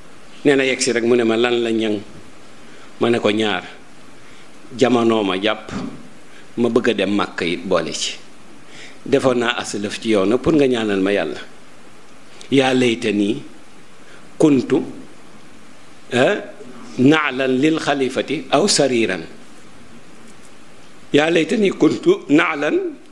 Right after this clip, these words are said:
aw sariran lil xalifati."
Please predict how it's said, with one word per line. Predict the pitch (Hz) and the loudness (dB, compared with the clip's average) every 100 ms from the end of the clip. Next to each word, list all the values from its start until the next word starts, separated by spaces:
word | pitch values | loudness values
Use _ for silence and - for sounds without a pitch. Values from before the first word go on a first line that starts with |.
| - - - - - - | -16 -14 -14 -14 -8 2
aw | 175 165 | 4 6
sariran | 180 160 147 147 147 113 | 4 4 2 2 0 4
lil | 185 190 | 4 4
xalifati." | 151 120 98 - - | 4 2 0 -4 -8